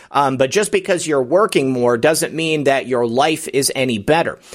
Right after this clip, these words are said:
Can somebody tell me how old President Trump is today, guys? I, I just, I don't have this, uh, this information in my head right now. Uh, Omazon also said, "Hello, Foxhole fam. It's a good day to win more battles."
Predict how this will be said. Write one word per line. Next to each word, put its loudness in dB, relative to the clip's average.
Can 0
somebody 0
tell -2
me -2
how 0
old 2
President -2
Trump -2
is -2
today, 0
guys? 0
I, 0
I -2
just, -4
I 0
don't 2
have -2
this, 0
uh, 2
this 0
information 0
in -2
my 0
head -2
right 0
now. -6
Uh, 2
Omazon 2
also 2
said, 0
"Hello, 2
Foxhole 0
fam. 0
It's 0
a 2
good 2
day 4
to 0
win 2
more 4
battles." 0